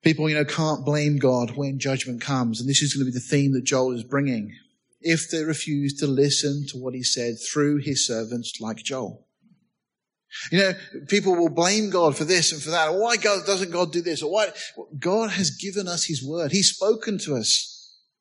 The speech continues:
Peter says we have the more sure word of prophecy. In the context, Peter's saying,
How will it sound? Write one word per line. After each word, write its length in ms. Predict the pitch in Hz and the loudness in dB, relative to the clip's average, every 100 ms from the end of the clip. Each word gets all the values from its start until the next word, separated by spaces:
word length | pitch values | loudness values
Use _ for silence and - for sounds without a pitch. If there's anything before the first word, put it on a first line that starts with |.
| _ _ _ _ _ _ _ _ _ _ _ _ _ _ _ _ - _ _ _ _ _ _ - | _ _ _ _ _ _ _ _ _ _ _ _ _ _ _ _ -20 _ _ _ _ _ _ 0
Peter 240 | 180 214 | 2 4
says 260 | - 151 147 | 2 2 0
we 80 | 151 | -2
have 160 | 151 | -2
the 80 | 147 | -2
more 560 | 135 139 165 165 165 165 | -2 -2 -2 -2 -4 -4
sure 600 | - - 175 113 127 139 | -4 0 2 2 0 -2
word 240 | 139 147 | 0 0
of 80 | 147 | 0
prophecy. 520 | - 208 170 - 104 - - _ _ _ _ _ _ _ _ _ _ _ _ | -4 -4 0 -2 -2 -14 -20 _ _ _ _ _ _ _ _ _ _ _ _
In 100 | 165 | 2
the 60 | 170 | 2
context, 500 | - 226 285 139 - | 4 4 4 2 2
Peter's 280 | 220 220 - | 0 4 2
saying, 260 | 202 170 | 4 0